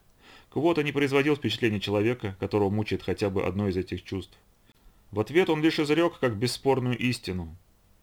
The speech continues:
"Раз мы производим холодильники, мы должны их продавать". "Ну зачем тогда вы их производите?" "То есть как зачем?" "Ведь у всех уже есть холодильники, и даже больше, чем надо!"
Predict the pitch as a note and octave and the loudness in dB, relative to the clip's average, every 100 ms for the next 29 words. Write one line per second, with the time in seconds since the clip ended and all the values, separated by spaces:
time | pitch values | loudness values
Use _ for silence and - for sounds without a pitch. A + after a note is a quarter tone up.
0 | _ _ - G2+ A2 A2 G#2+ A2 G#2 A2 | _ _ -2 0 0 -2 0 0 2 0
1 | G#2+ G#2 G#2+ G2 C3 C3+ - - - - | 0 0 0 0 -4 -6 -10 -14 -16 -20
2 | - F#2+ G2+ G2+ F2+ A#2 - G#2+ G#2+ G#2+ | -10 -4 0 0 0 -6 -4 -6 -4 -2
3 | G#2+ F2 _ _ _ _ _ _ _ _ | -4 -6 _ _ _ _ _ _ _ _
4 | F#2 F#2 A2+ A#2+ A#2+ B2 A2+ B2 - C3 | -8 -4 -2 -2 0 2 2 0 0 -2
5 | B2 C#3 G2+ E2+ - - _ _ _ _ | 0 0 0 -4 -10 -16 _ _ _ _
6 | _ - F#2+ - A#2+ F2 F2 E2+ F2+ F2 | _ -6 -6 -2 -2 -2 -4 -6 -10 -12
7 | - _ _ _ _ _ _ - A2+ C#3 | -20 _ _ _ _ _ _ -6 -2 -2
8 | - F3+ C3+ B2+ B2+ E3 - B2 C3 D3+ | 0 0 2 2 4 4 4 2 4 4
9 | C3+ G#2 - G2+ C3 C#3+ C#3+ D3+ C#3 D3 | 4 0 -2 2 2 2 0 0 0 -4
10 | D3 D3 G#2+ E2 | -2 -2 -2 -6